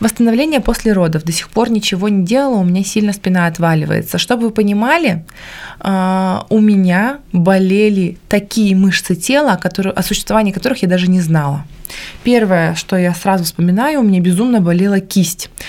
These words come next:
А, знаете, когда ребенка все время держишь, ну, то есть рукой придерживаешь, и вот у меня, э, ладошка с внешней стороны просто отваливалась. У меня отваливалась лопатка, потому что я кормила ребенка лежа.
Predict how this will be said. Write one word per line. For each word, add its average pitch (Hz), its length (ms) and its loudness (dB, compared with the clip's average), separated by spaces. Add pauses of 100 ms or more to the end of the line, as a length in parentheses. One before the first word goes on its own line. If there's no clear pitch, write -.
(240)
А, 170 200 0
знаете, 208 340 -2
когда 170 580 0
ребенка 180 800 -2 (100)
все - 160 -4
время 170 380 -2
держишь, 190 500 -2
ну, 214 80 -2
то 190 120 -4
есть 160 140 -4
рукой 180 300 -2
придерживаешь, 196 800 -4
и - 80 -6
вот 165 160 -6
у 190 40 0
меня, 190 420 0 (520)
э, 175 640 -2
ладошка 190 720 0
с 190 120 -6
внешней 185 360 0
стороны 180 320 -4
просто 165 340 -4
отваливалась. 156 640 -4 (340)
У 175 40 0
меня 220 180 2
отваливалась 175 580 0
лопатка, 180 540 0
потому 165 360 -2
что - 160 -6
я 175 120 -2
кормила 175 400 0
ребенка 170 460 -2
лежа. 269 460 -2